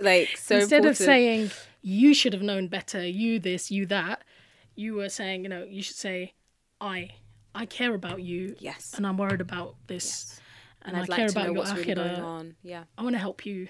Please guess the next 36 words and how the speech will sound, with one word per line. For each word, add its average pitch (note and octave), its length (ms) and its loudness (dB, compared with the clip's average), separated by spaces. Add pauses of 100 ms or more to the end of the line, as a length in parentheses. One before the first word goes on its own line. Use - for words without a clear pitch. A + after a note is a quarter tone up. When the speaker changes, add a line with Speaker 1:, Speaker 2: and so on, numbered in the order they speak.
(100)
Speaker 1:
Yes. F3 520 -8
Speaker 2:
Right? A3 180 -10 (220)
Speaker 1:
See? D#4 260 -2 (220)
And A#3 120 0
in A3+ 60 2
that C4+ 160 0
Speaker 2:
Yeah. F3 160 -6 (240)
Speaker 1:
thing, G3 300 0
there's G#3 200 -2
no, G#3+ 460 0
where's A3 300 0
my A3 120 -4
defense G#3+ 400 -6
mechanism E3 420 -12
coming - 260 -12
Speaker 2:
Yeah, G3+ 80 -6
Speaker 1:
from? F#3 100 -6
Speaker 2:
yeah. F3 120 -6
Speaker 1:
Like, - 220 -10
there's F3+ 180 -4
no F#3+ 140 -4
defense F#3 320 -10
mechanism E3 480 -12
because E3 260 -10
you're F#3 140 -2
not F#3 180 -8
shooting G3 420 -6
at - 100 -14
me. E3+ 260 -10 (400)
You're E3+ 360 2
actually E3+ 300 -6
just E3 200 -8 (400)
placing E3 540 -6 (120)
it - 120 -2
on E3+ 180 -10
yourself. D#3 520 -8